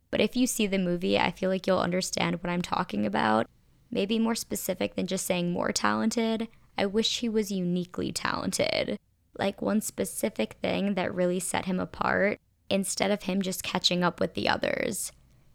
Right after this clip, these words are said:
Again, if you've seen this movie, maybe this makes sense to you, maybe you agree, maybe you completely disagree and feel like they did his character in the complete right way.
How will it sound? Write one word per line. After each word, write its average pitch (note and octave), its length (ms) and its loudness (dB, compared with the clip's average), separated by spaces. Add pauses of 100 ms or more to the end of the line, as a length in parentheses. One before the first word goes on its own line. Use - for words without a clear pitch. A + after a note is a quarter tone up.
Again, F#3 380 4
if - 240 -2
you've G3+ 120 0
seen G3+ 220 2
this G3 160 0
movie, F#3 540 2
maybe F#3 300 2
this F#3 200 -2
makes F3+ 240 2
sense F#3 280 4
to - 120 0
you, F3+ 340 2
maybe F#3 280 2
you F#3 120 2
agree, F3+ 540 0
maybe F3+ 260 2
you F#3 80 -2
completely - 480 -4
disagree F#3 680 -2
and F3 180 -2
feel F#3 140 0
like F3+ 160 0
they F3+ 100 6
did F3 160 2
his F3+ 120 -2
character F3 480 2
in F#3 120 0
the F3 60 0
complete F3+ 480 -2
right E3+ 220 2
way. F3 520 0